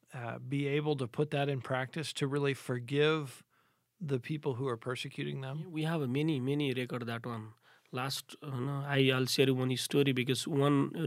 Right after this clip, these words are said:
Speaker 2: two years ago, there was a six Christian house was burned completely. One villager came and g-, burned completely, and Voice of the Martyrs able to build the six houses. And last year, pastor called me to speak in a church.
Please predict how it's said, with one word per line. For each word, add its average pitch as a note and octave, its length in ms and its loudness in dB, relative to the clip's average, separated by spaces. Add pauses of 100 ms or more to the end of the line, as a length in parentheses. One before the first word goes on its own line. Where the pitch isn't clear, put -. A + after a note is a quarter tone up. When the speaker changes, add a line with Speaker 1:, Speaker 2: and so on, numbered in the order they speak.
Speaker 2:
two F#3 100 2
years D3 320 6
ago, C#3+ 260 4 (640)
there C3+ 160 6
was C3+ 120 8
a B2+ 60 2
six - 380 2
Christian C#3+ 380 2
house C#3+ 260 0
was B2 200 0
burned B2+ 340 2
completely. A#2 600 -2
One C#3+ 200 -2
villager B2+ 440 4
came C#3 260 2
and B2+ 180 0
g-, D3 60 -8 (340)
burned C3 240 6
completely, B2+ 480 2
and B2 180 2
Voice B2+ 200 2
of C#3+ 100 0
the C#3+ 60 6
Martyrs C3+ 500 0 (440)
able C3+ 260 6
to C3+ 120 2
build C3+ 360 6
the C3 80 6
six - 260 2
houses. C#3 460 0 (680)
And C3 120 4
last D3+ 340 4
year, D3 120 8
pastor D3 420 0
called D3 240 6
me C#3+ 80 6
to C#3 160 4
speak C#3 320 0
in B2+ 100 4
a B2 60 0
church. B2 400 0